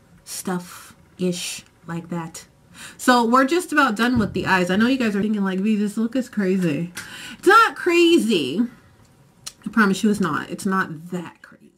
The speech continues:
life by Alcone Perfect Mascara, which is also super perfecto for the office. This wand, if you, you know, you can judge a good mascara by the wand. The wand is El Perfecto.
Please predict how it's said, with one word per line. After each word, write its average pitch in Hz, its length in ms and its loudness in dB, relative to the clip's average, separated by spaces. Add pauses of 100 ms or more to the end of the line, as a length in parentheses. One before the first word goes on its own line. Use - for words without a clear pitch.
(280)
life 190 240 -6
by 180 180 -6
Alcone 196 720 -4
Perfect 254 420 -6
Mascara, 226 560 -2
which 196 220 -6
is 185 180 -6
also 190 460 -6 (340)
super 330 880 4
perfecto 214 880 -2
for 175 240 -8
the - 160 -14
office. 220 500 0
This - 240 -6
wand, 226 680 2 (260)
if 202 180 -2
you, 254 340 2
you 233 120 2
know, 226 80 4
you 214 120 2
can 214 240 0
judge - 560 -4 (520)
a 185 120 -2
good 185 200 -4
mascara 175 500 -6
by 180 160 -8
the - 100 -14
wand. - 380 -10 (220)
The - 80 -20 (120)
wand - 300 -20
is - 160 -20
El - 220 -20
Perfecto. - 580 -20